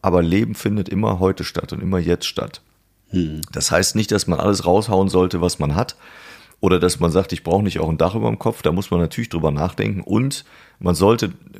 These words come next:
Speaker 1: jetzt kommt so mein Hauptjob rein, man sollte trotz allem auch darüber nachdenken, dass man vielleicht, wenn man in Rente geht, wesentlich weniger, äh, zur Verfügung hat als im Berufsleben an sich. Da muss man sich zumindest mal, äh, drüber Gedanken machen und überlegen, was bedeutet das für mich? Kann ich dann meinen Lebensstandard halten oder nicht?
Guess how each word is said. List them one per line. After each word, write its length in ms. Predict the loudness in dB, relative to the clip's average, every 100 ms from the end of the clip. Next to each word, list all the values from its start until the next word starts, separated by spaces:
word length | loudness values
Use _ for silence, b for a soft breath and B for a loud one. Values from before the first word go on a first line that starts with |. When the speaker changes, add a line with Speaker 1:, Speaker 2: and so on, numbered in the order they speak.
| -18
Speaker 1:
jetzt 380 | -6 -6 -6 -4
kommt 200 | 0 0
so 100 | 2
mein 180 | 2 4
Hauptjob 440 | 4 2 0 0 2
rein, 160 | 2
man 100 | 2 4
sollte 280 | 4 2
trotz 280 | 0 -2 -2
allem 240 | -2 -2 0
auch 180 | -2
darüber 280 | -2 -2 0
nachdenken, 640 | 0 -2 -2 -2 -2 -4 -6 B B B B _
dass 220 | -4 0
man 120 | 0 0
vielleicht, 380 | 2 2 2
wenn 80 | 0
man 120 | 0
in 140 | 0 0
Rente 300 | 2 2 0
geht, 300 | 2 0 2
wesentlich 400 | 2 2 -2 2
weniger, 480 | 2 4 2 0 -2
äh, 160 | -4
zur 160 | -4 -6
Verfügung 460 | -6 -4 -2 0 0
hat 180 | -2 -4
als 200 | -6 -2
im 120 | 0
Berufsleben 560 | 0 0 -2 -2 -2
an 140 | 0 0
sich. 260 | 0 0
Da 120 | 0 0
muss 160 | 0
man 80 | 0
sich 160 | -2 -2
zumindest 400 | -2 0 0 0
mal, 280 | 0 0 B B B B B _
äh, 140 | -6
drüber 300 | -4 0 2
Gedanken 400 | 2 2 2 2
machen 220 | 0 0 0
und 60 |
überlegen, 380 | 0 2 2 2
was 160 | 0 -2
bedeutet 480 | -2 0 0 0
das 140 | -2 0
für 160 | 0
mich? 280 | 0 -2 -4
Kann 200 | -2 0
ich 100 | 0
dann 180 | -2 0
meinen 200 | 0 2
Lebensstandard 580 | 0 0 0 0 0 0
halten 280 | -2 -2 -4
oder 120 | -2
nicht? 240 | -2 -4